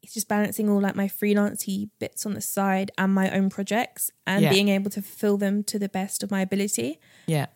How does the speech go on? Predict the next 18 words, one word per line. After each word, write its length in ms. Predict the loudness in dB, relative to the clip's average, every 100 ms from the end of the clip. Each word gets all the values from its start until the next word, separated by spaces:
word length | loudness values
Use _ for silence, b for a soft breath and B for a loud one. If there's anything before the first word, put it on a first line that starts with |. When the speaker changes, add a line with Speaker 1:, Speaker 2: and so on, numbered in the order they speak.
| -18 _ 4
Speaker 1:
Um, 720 | 6 8 6 4 4 4 2 -2 _
so 1000 | -4 0 2 2 4 6 6 6 6 4 -2 _ _ _
yeah, 340 | 2 4 6 4
it's, 180 | 2 0
it's 160 | 2
learning 260 | 6 8 6
to 120 | 6
say 160 | 6 8
no, 420 | 8 8 8 6 4
and 80 |
the 60 | 0
power 200 | 4 4
of 60 | 6
no 120 | 4
is 160 | 4
so 260 | 2 4 4
important 400 | 4 4 2 2
because 340 | 2 4 4